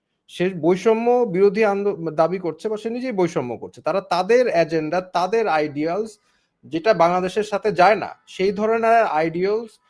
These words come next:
এবং দর্শন বান-, সরতা-, সেটা চাপিয়ে দেওয়ার যত রকম কাজ কারবার সেটা করছে।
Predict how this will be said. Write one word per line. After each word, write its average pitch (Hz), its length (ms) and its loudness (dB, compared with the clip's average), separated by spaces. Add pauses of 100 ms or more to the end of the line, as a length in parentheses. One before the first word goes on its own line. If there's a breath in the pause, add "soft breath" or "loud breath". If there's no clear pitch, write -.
(300)
এবং 185 360 -4
দর্শন 165 520 -2
বান-, 139 340 -2 (420)
সরতা-, 165 560 -4
সেটা 180 340 -2
চাপিয়ে 208 340 2
দেওয়ার 202 320 0 (180)
যত 165 180 -4
রকম 196 420 -4 (100)
কাজ 170 260 -2
কারবার 202 240 -4
সেটা 185 240 -6
করছে। 117 360 -12